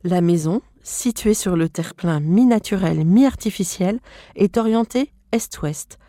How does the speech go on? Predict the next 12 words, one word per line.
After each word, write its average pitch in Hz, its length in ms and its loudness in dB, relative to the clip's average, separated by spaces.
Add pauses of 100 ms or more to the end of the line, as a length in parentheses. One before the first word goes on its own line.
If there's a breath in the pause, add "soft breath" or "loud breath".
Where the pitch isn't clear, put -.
(140)
afin 214 280 -4
de 196 120 0
profiter 233 560 -4
de 220 100 2
la 175 140 2
meilleure 208 340 2
vue 196 240 -2 (180 soft breath)
sur 269 240 -2
le 233 80 6
Val 208 240 0
de 180 80 -2
Saône. 147 460 -8